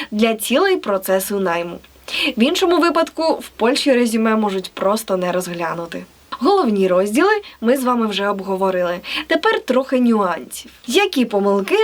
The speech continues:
часто допускають при заповненні сі ві? Вказують багато непотрібних даних, які не стосуються даної посади. Вживають сленгові слова, допускають орфографічні та пунктуаційні помилки. Перед тим, як надіслати документ,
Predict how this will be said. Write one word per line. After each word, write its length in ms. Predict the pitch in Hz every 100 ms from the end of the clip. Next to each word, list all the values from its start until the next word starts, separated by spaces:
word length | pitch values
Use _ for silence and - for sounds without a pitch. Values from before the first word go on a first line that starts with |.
| 415
часто 360 | - 262 302 269
допускають 640 | 247 226 214 220 254 240
при 120 | 202
заповненні 600 | 196 190 196 208 208 208
сі 240 | 208 - 185
ві? 200 | 180 185 - - - - -
Вказують 480 | - 381 403 392 254
багато 420 | 240 226 302 294
непотрібних 800 | 247 240 233 214 196 190 190 180
даних, 360 | 190 254 392 339
які 340 | - 294 302 -
не 240 | 233 214
стосуються 640 | 190 190 - 262 370 - 254
даної 400 | 190 196 208 208
посади. 500 | 196 190 165 156 - - - 359 269
Вживають 400 | 269 339 349 269
сленгові 600 | - 269 262 233 208 196
слова, 600 | - 185 180 294 359 349 - 311
допускають 580 | 240 254 254 330 294 -
орфографічні 800 | 226 233 214 208 208 240 - 202
та 140 | 196
пунктуаційні 800 | 190 196 190 202 190 - 220 220
помилки. 560 | 208 190 190 185 160 - _ - - - 302 -
Перед 220 | 240 247
тим, 160 | 392
як 100 | 427
надіслати 540 | 294 262 247 302 330 294
документ, 640 | 240 240 202 180 233 302